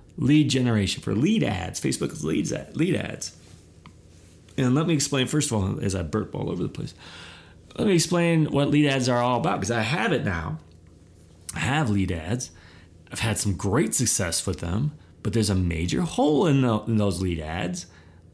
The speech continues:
that apparently Drift Rock can take care of for me. Okay, so what they are, one of the, as you've followed the trends of Facebook lately, they're tr-, trying more and more to keep people on Facebook. Now,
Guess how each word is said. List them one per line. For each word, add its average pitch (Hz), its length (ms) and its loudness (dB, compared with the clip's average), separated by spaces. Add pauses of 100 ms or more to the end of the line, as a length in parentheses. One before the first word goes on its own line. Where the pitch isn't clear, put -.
that 135 440 -2 (540)
apparently 151 540 0
Drift 139 320 0
Rock 127 360 -2
can 156 120 0
take 190 220 0
care - 240 0
of 156 100 -2
for 143 240 0
me. 92 260 -4 (1200)
Okay, 120 180 0
so 127 180 2
what 196 180 4
they 208 160 2
are, 165 600 2
one 180 280 2
of 220 60 2
the, 151 840 0
as 147 180 4
you've 139 200 2 (240)
followed 151 540 0
the 110 40 2
trends 107 480 0
of 87 80 -2
Facebook 92 640 -2
lately, 98 560 -4 (400)
they're 120 120 0
tr-, - 280 -2
trying 131 320 2
more 139 240 4
and 139 80 2
more 123 160 2
to 110 60 -2
keep 127 260 0
people 120 360 0
on 104 320 2
Facebook. 98 600 -6
Now, 104 440 2